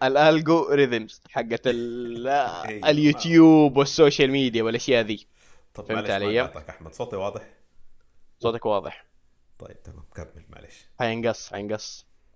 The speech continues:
Speaker 2: لا، لا، عادي، عادي، لا، بس بتأكد إنه صوتي واضح وأنا أتكلم
Speaker 1: تمام،
Speaker 2: معك،
Speaker 1: تمام،
Speaker 2: عشان
Speaker 1: تمام.
Speaker 2: مو بعد هذا زي آخر حلقة.
Speaker 1: أيوة، أيوة. لأنه والله يا خوي، أنا بقول لك شيء ترى. يعني،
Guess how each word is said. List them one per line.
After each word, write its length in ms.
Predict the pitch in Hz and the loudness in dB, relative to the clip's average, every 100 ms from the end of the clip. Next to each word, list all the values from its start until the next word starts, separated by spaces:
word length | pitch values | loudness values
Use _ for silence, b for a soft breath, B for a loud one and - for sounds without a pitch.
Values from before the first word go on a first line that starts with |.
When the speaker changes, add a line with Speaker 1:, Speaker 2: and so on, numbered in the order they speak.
| - | -12
Speaker 2:
لا، 140 | 302 | -10
لا، 80 | 403 | -10
عادي، 380 | 381 403 403 - | -10 -12 -12 -10
عادي، 260 | 220 175 | -8 -6
لا، 80 | 190 | -8
بس 160 | 180 180 | -8 -10
بتأكد 500 | - 214 - 113 113 | -10 -10 -10 -12 -12
إنه 140 | 131 | -16
صوتي 280 | 131 117 120 | -14 -14 -10
واضح 340 | 104 95 90 | -8 -10 -12
وأنا 120 | 90 | -16
أتكلم 260 | 85 - 82 | -18 -20 -6
Speaker 1:
تمام، 220 | 82 113 | -2 0
Speaker 2:
معك، 180 | 98 - | -2 -8
Speaker 1:
تمام، 160 | 117 92 | -10 -10
Speaker 2:
عشان 140 | 87 | -12
Speaker 1:
تمام. 340 | 110 95 98 | -12 -10 -12
Speaker 2:
مو 100 | 104 | -16
بعد 260 | 104 107 95 | -12 -10 -10
هذا 320 | 95 104 107 | -10 -10 -10
زي 140 | 98 95 | -12 -14
آخر 340 | 90 80 76 - - _ | -14 -16 -20 -20 -20 _
حلقة. 320 | - 80 87 _ _ _ _ _ 113 | -20 -20 -20 _ _ _ _ _ -4
Speaker 1:
أيوة، 360 | 110 95 78 | -2 -2 -4
أيوة. 300 | 98 95 98 b b b - | -6 -6 -8 b b b -6
لأنه 220 | 123 151 | 0 4
والله 280 | 156 165 135 | 6 8 6
يا 60 | |
خوي، 320 | 123 131 151 131 | 6 4 4 2
أنا 80 | |
بقول 240 | 120 117 107 | 2 -2 -4
لك 100 | 98 | -8
شيء 220 | - 98 | -14 -16
ترى. 220 | 104 - - | -18 -20 -16
يعني، 460 | 107 101 110 104 | -10 -10 -10 -12